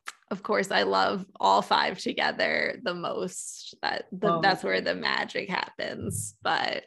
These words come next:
Speaker 1: um, you know, it's been a while, so gotta
Speaker 2: That's a very
Speaker 1: Got
Speaker 2: diplomatic answer. <laughs>
Speaker 1: Got the boys <laughs> back together.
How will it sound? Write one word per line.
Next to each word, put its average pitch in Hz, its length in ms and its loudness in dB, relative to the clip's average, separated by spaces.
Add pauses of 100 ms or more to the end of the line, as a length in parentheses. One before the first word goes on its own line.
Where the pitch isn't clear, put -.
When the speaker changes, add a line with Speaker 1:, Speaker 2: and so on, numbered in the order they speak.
(100)
Speaker 1:
um, - 680 -6 (440)
you 185 80 -6
know, 190 100 -4
it's 180 160 -8
been 240 140 -2
a 311 80 2
while, - 500 -2
so - 600 -4 (300)
gotta - 200 4
Speaker 2:
That's 180 240 6
a - 20 -2
very 185 380 8
Speaker 1:
Got 214 100 4
Speaker 2:
diplomatic 160 560 6 (100)
answer. 160 360 0 (140)
<laughs> 320 140 2
Speaker 1:
Got 208 180 2
the 226 100 4
boys 233 420 4
<laughs> - 40 -4
back 254 200 2
together. 208 400 2